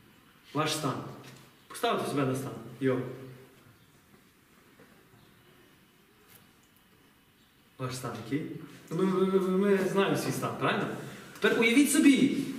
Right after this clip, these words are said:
ні одного слова не питає: «Боже, чому?» Ні одного слова,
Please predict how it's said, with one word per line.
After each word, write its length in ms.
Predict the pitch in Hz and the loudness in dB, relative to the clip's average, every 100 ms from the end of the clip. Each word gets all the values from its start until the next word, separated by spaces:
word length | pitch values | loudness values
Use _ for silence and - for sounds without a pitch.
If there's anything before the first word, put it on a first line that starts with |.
| - - | -12 -4
ні 260 | 175 208 294 | 4 8 8
одного 760 | 311 311 277 269 277 - 139 | 6 8 8 8 4 0 -4
слова 720 | - - 160 156 254 269 - - - - - | -6 0 2 4 4 2 0 -6 -12 -12 -2
не 160 | 175 | 2
питає: 520 | 196 202 208 180 160 | 4 4 2 2 2
«Боже, 400 | 165 208 170 139 135 | 4 6 4 0 0
чому?» 800 | - 147 143 139 143 190 - - - - - - | 2 4 6 6 6 2 -2 -6 -12 -18 -20 -10
Ні 140 | 160 165 | 2 4
одного 360 | 160 202 202 | 6 4 4
слова, 500 | - 175 214 233 226 | 2 2 2 2 -2